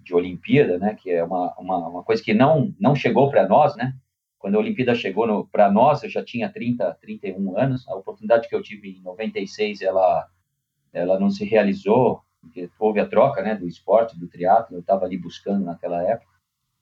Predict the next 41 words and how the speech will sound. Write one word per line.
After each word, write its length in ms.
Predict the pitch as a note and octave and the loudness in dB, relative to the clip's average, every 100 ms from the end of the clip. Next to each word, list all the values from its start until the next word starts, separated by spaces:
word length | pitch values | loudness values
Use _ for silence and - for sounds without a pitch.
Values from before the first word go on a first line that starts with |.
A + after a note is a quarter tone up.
| _ _ | _ _
E 40 | F2+ | 0
logo 220 | G#2+ B2 | 2 4
na 80 | A2+ | 2
sequência 420 | A2+ - G2 A2+ | 0 -2 -4 -4
eu 40 | |
já 80 | A2+ | -4
entrei 220 | G2+ A2 | 0 2
na 80 | G#2+ | 4
magistratura, 600 | G2 G2 - F#2 - G2+ | 2 0 -4 -6 -4 -4
isso 180 | G2 F2 | -4 -4
já 160 | F#2+ | -2
me 360 | G2 G2 E2+ E2 E2 E2 E2 - | 2 2 0 -2 -6 -10 -14 -20
dificultou 540 | F#2+ - G2 F2+ - F#2 | -20 -16 -12 -10 -8 -4
bastante 460 | F2 - G2 - | -4 -6 -10 -2
as, 400 | G#2 F#2+ - - - | 0 0 -4 -14 -14
as 140 | E2 E2 | -14 -12
viagens 580 | F2 E2+ G2 F#2+ E2 E2 | -4 2 2 0 -8 -12
aí 180 | E2+ | -10
pra, 320 | F2 E2+ D#2+ - _ _ _ - | -10 -4 -4 -4 _ _ _ -16
pra 120 | E2 | -14
tentar 240 | F2+ F2 | -6 -4
um 40 | F2 | -4
circuito 400 | F2 - F2 F2+ | -6 -10 -10 -8
mundial. 560 | F2+ E2+ E2 E2 D#2+ _ | -8 -6 -2 -2 -2 _
Então, 380 | - A#2 D#3+ D3+ | -4 -2 -2 -2
a 40 | |
prova 300 | - B2 B2 | 0 2 2
curta 200 | B2+ C3 | 0 0
é 40 | A#2+ | 0
uma 80 | |
prova 220 | C3+ C#3+ C#3+ | 0 -2 -2
que 80 | |
demanda 500 | C3 A#2 B2+ C3+ B2 - _ _ _ | 0 2 4 4 4 -2 _ _ _
muita 220 | A#2 C3 B2 | 2 4 4
viagem, 680 | B2+ G2+ A#2 B2+ G#2+ G2 F#2 | 4 6 6 6 4 -2 -4
né? 260 | G#2+ G#2 - | -4 -6 -12
Muito 320 | E2+ F#2+ G2+ - | -12 -8 -8 -6
pra 140 | G#2 | -6
fazer 180 | G2+ G2 | -4 -8
circuito 360 | G#2 - G2+ G2+ | -10 -14 -6 2
mundial. 760 | G2 G2 F2 G2+ A#2 G#2+ - | 2 2 4 6 6 4 2